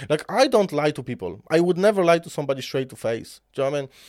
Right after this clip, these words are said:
I would be as honest as I can be, and I live my life on honesty and transparency, and people love that.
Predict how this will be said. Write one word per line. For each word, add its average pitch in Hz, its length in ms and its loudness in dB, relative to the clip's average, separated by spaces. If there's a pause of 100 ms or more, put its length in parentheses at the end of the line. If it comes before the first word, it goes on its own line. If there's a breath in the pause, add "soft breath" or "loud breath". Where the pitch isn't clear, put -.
(200 loud breath)
I 160 100 4
would 170 180 2
be 180 180 -2
as 214 260 0
honest 196 320 2
as 160 140 -4
I 143 100 -2
can 127 240 -6
be, 127 340 -6
and 139 140 0
I 147 100 4
live 196 240 0
my 185 160 0
life 147 320 0
on 135 220 -6
honesty 160 720 0
and 135 280 -8 (180)
transparency, 139 1000 -2
and 147 200 -8
people - 400 -6
love 156 440 -4
that. - 260 -12